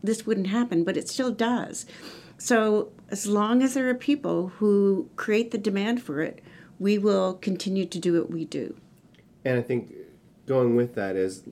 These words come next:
Speaker 2: as, as that demand is there and maybe even in-, increasing, it's more important that people do know that you exist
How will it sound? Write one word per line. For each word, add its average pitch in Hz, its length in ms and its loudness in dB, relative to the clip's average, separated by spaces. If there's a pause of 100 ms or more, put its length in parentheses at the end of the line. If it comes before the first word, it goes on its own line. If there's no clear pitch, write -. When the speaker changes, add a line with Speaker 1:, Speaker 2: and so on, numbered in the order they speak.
(120)
Speaker 2:
as, 113 220 -8 (140)
as 104 180 -6
that 101 180 -6
demand 98 640 -4
is 95 200 -10
there 117 260 0
and 92 260 -8
maybe 110 380 -4
even 98 240 -8
in-, 95 160 -10 (360)
increasing, 98 680 -4 (320)
it's - 160 -12
more 117 140 0
important 104 540 -6
that 92 360 -10
people 98 400 -8 (140)
do 151 180 4
know 98 300 0
that 85 300 -8 (500)
you 113 240 -2
exist 95 600 -6